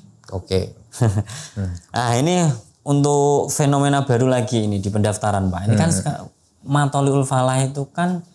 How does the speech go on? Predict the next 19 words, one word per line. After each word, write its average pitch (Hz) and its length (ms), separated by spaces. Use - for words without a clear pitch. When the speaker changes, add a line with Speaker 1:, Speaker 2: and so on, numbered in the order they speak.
Speaker 2:
biasanya 120 440
ndak 117 220
pernah 110 340
membatasi 98 840
Speaker 1:
Hmm. 104 640
Speaker 2:
siswa 117 720
untuk 120 240
mendaftar. 98 720
Speaker 1:
Iya. 95 520
Speaker 2:
Lah, 95 180
beberapa 113 400
tahun 120 260
terakhir 123 440
ini 151 520
fenomena 110 500
itu 135 160
muncul 175 480
gitu 104 220
loh. 85 120